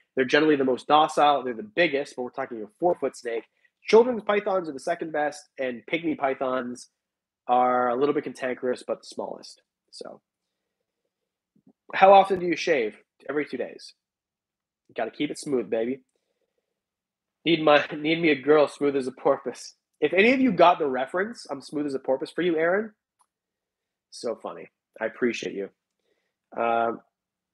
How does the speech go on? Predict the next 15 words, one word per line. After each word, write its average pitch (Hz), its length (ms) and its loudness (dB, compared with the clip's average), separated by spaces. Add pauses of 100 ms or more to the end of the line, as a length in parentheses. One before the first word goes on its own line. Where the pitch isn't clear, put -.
(840)
what 156 500 2 (840)
to 180 120 0
name 135 500 2
crested 240 360 0
geckos? 104 480 -4 (1600)
You 175 80 6
ever 294 120 6
have 294 120 4
that 226 240 0
friend 139 220 -2
where 143 100 -2
you 135 80 -4
can 131 140 -10
just 127 220 -6
send 127 380 -6